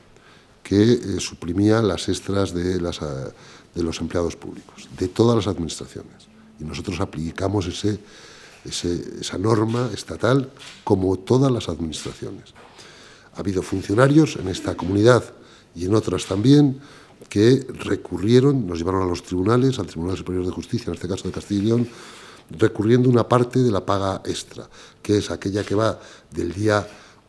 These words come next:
uno de julio, que empieza a pa-, a contar la, la segunda, la pa-, la paga extra de, de diciembre, al catorce o quince de agosto, que es cuando entra en vigor, eh, el decreto ley,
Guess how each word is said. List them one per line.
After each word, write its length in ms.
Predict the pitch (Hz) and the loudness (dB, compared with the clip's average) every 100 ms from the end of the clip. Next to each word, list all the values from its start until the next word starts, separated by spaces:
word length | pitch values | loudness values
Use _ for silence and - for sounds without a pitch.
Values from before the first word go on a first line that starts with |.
| _ | _
uno 480 | 147 131 92 71 - - - - - - 82 | 8 10 6 0 -8 -20 -20 -20 -20 -18 -8
de 200 | 85 98 | -2 0
julio, 760 | - - 139 135 135 143 139 131 - _ _ | 0 6 8 10 10 8 6 -2 -16 _ _
que 80 | - | -10
empieza 280 | 67 85 90 | -8 -6 -6
a 20 | |
pa-, 140 | - - | -6 -10
a 140 | 82 85 | -12 -10
contar 360 | 87 87 117 90 | -8 2 2 2
la, 100 | 82 | -2
la 280 | 73 50 - | -8 -10 -12
segunda, 340 | - 92 95 | -8 -6 -6
la 100 | 78 | -8
pa-, 200 | 78 92 - | -8 -8 -6
la 100 | - | -6
paga 200 | 95 101 | -4 -4
extra 380 | 95 98 95 | -4 -4 -4
de, 420 | 92 92 92 92 90 | -2 -2 -2 -4 -4
de 80 | |
diciembre, 480 | 90 - 120 117 131 131 - - - | -8 -4 -2 0 -2 -4 -14 -20 -12
al 280 | - 110 117 - - - | 0 2 0 -4 -18 -12
catorce 480 | - 87 117 110 - | -6 -2 2 2 2
o 80 | 110 | 2
quince 340 | - 123 117 110 | 2 -2 0 0
de 40 | |
agosto, 280 | 110 107 113 | 0 0 -4
que 100 | 104 | -4
es 60 | |
cuando 240 | - 101 110 | -2 2 2
entra 200 | 113 110 | 2 2
en 80 | 101 | 0
vigor, 300 | 98 104 107 - - - - _ - | 2 2 2 -4 -16 -20 -20 _ -10
eh, 320 | 90 85 85 82 | -4 -4 -4 -4
el 60 | |
decreto 360 | 76 - 101 82 | -4 -2 -2 -2
ley, 160 | 76 | -6